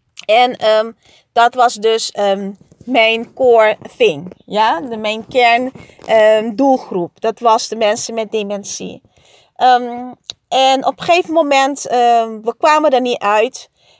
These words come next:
En het lag niet aan mijn toenmalige werkgever. Ze hebben alles eraan gedaan om mij tevreden te stellen, zeg maar.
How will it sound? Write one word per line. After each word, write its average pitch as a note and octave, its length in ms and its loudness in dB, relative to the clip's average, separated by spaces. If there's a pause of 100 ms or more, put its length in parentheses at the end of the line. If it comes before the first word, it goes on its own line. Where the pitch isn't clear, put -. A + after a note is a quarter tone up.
En A#3+ 160 -2
het C4 140 -2
lag C#4+ 280 0
niet C#4+ 340 -4
aan A#3+ 380 0
mijn A3 440 -2
toenmalige B3+ 600 2
werkgever. A3+ 640 -2
Ze C#4+ 120 -6
hebben B3+ 320 0
alles C#4 300 0
eraan A#3 280 0
gedaan F#3 460 -2 (400)
om B3+ 180 0
mij B3 180 4
tevreden G#3+ 500 -2
te B3 100 -8
stellen, B3 420 0
zeg B3+ 320 -6
maar. A3+ 360 -2